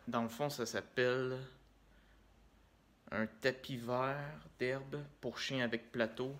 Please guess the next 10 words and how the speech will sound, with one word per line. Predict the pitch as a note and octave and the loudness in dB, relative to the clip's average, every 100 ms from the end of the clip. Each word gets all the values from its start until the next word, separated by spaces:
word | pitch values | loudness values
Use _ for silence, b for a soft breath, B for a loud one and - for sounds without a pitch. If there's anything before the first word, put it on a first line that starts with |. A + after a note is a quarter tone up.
| - | -2
gazon | B2 A2+ A#2 A2+ | 0 2 4 4
artificiel. | G2+ - - - - F#2 D#2 - - - _ B B B B B _ | 2 -2 -8 -8 -8 -8 -8 -12 -20 -20 _ B B B B B _
Fait | - | -14
que, | - D#2 | -8 -4
euh, | A1+ G1+ G1+ G1+ | -4 -4 -6 -4
dans | D#2 | -4
le | |
fond, | F2+ G2 | -4 -6
c'est | - | -4
un, | F#2 D#2+ | -4 -4